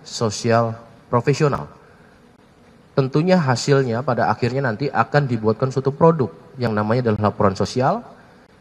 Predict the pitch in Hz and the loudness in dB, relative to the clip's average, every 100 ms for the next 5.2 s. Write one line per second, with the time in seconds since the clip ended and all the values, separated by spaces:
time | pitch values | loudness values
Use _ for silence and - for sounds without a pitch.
0 | - 131 131 127 117 - - - 220 165 | -10 0 0 0 -8 -14 -18 2 2 4
1 | 131 - - 143 143 143 123 113 117 95 | 0 -2 -6 -4 -2 -2 -2 -2 0 0
2 | - 165 247 - - - - - - - | 2 0 0 -14 -20 -20 -20 -20 -20 -4
3 | 113 107 - 107 120 - 110 98 95 104 | -2 -2 -4 -6 -6 -4 -4 -2 -2 0
4 | 123 - - - _ _ _ _ - - | -2 -4 -18 -20 _ _ _ _ -20 -20
5 | - | -12